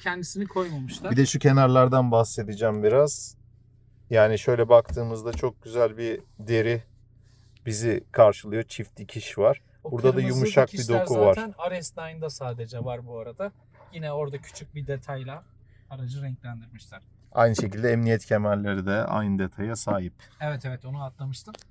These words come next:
Speaker 1: Burada start stop'u kapatıyoruz orta konsoldan. Zaten bu standart bir şey. Klimalarımız dijital.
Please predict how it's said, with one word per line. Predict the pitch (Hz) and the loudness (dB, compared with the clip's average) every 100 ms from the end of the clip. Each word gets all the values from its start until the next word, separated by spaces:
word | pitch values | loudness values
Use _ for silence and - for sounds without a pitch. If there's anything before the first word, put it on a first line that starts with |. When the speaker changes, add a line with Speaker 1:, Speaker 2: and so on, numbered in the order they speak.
| _ - _ _ - | _ -20 _ _ -14
Speaker 1:
Burada | 214 214 | -10 -10
start | - 247 226 | -8 -6 -8
stop'u | - 233 208 | -8 -12 -12
kapatıyoruz | 190 170 135 - 127 127 | -12 -10 -10 -8 -10 -8
orta | 156 131 131 | -10 -10 -10
konsoldan. | - 117 - 107 170 190 | -8 -8 -8 -10 -8 -4
Zaten | 175 165 160 | -2 -2 -2
bu | 156 | -2
standart | - - 170 156 147 - | -6 -4 -2 0 0 0
bir | 123 | -6
şey. | - 160 185 - | -6 -6 -10 -18
Klimalarımız | - 190 175 165 156 160 135 | -6 -2 0 -2 -2 -4 -4
dijital. | 143 143 - 131 | -6 -6 -4 -6